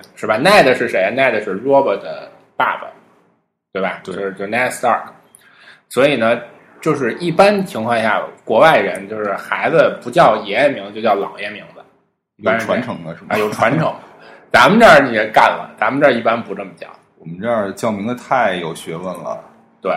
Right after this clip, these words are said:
Speaker 2: 各种从《易经》啊、《诗经》啊，或一些古老的典-，典籍里边儿找一些各种各样的说法出来，给你，给你组成名字，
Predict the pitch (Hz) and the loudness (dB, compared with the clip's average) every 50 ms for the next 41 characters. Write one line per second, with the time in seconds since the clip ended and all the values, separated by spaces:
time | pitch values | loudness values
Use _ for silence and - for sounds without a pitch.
0 | 71 - - - 139 120 107 98 95 98 - - 104 110 117 117 113 110 107 113 | -6 -8 -8 -4 -4 -4 -4 -4 -8 -8 -10 -10 -8 -8 -6 -6 -6 -6 -6 -6
1 | 120 117 120 120 113 104 101 101 - - - 120 113 113 123 123 123 120 117 107 | -6 -6 -6 -2 -2 0 -2 -2 -4 -6 -10 -10 -10 -6 -6 -6 -4 -4 -4 -4
2 | 98 92 92 92 - - 104 98 101 101 107 113 110 110 - 98 101 104 104 90 | -4 -4 -6 -8 -6 -6 -6 -6 -6 -6 -6 -8 -8 -10 -10 -8 -4 -4 -4 -4
3 | 92 90 - 113 98 98 98 - - 104 90 85 82 95 110 120 104 87 87 92 | -4 -6 -8 -8 -8 -8 -10 -10 -10 -10 -10 -10 -10 -8 -6 -6 -6 -6 -6 -6
4 | 87 85 - - 98 82 82 78 82 92 - 110 107 113 110 110 110 110 110 - | -6 -6 -6 -4 -4 -4 -4 -4 -8 -10 -8 -6 -4 -4 -2 -2 -2 -4 -6 -10
5 | - - - _ _ _ _ - - 110 101 101 110 127 120 107 98 95 - - | -20 -20 -20 _ _ _ _ -12 -8 -8 -6 -4 -2 0 0 0 -2 -4 -6 -6
6 | 135 139 135 120 85 - - - 87 82 85 92 92 90 90 - _ - - 104 | -4 -4 -2 -2 -4 -6 -8 -10 -10 -10 -10 -10 -12 -14 -16 -20 _ -14 -12 -12
7 | 101 98 98 - 92 80 - 92 101 95 87 82 90 90 87 76 | -12 -12 -14 -16 -18 -18 -16 -14 -12 -12 -12 -12 -12 -14 -14 -16